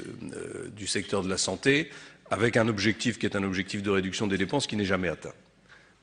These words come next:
Euh, et là aussi, il faut essayer de tirer les enseignements de, de, de notre expérience.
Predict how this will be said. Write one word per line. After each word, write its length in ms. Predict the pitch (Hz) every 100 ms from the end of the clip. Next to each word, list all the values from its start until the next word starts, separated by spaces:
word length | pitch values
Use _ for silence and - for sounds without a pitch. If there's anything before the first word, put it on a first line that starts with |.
| _
Euh, 220 | - - -
et 140 | -
là 100 | 104
aussi, 320 | 127 123 - 151
il 60 |
faut 160 | - 120
essayer 320 | - 113 113
de 40 | 110
tirer 480 | - 117 123 123 -
les 220 | 98 101
enseignements 500 | 107 - 107 117 127
de, 380 | 104 98 92 -
de, 280 | 90 98 92
de 160 | 90 101
notre 220 | 104 110
expérience. 680 | - 127 127 139 113 -